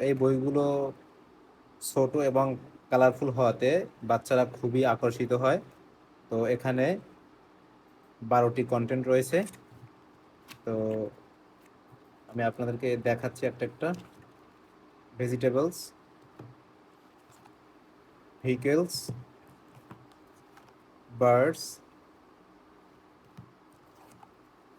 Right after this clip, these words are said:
ফিশেস, ফলোয়ার্স, ফ্রুটস,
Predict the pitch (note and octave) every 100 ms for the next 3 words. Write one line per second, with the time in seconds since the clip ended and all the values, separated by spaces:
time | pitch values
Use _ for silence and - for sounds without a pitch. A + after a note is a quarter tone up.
0 | - - _ - D3 C3+ C3+ D#3 - -
1 | - - - - - - - - - -
2 | - - - - _ _ _ - C3 B2+
3 | C3 D#3+ F3 - - - - - - -
4 | - - - - - - - - - -
5 | _ _ _ - _ - C3+ C3+ D#3+ -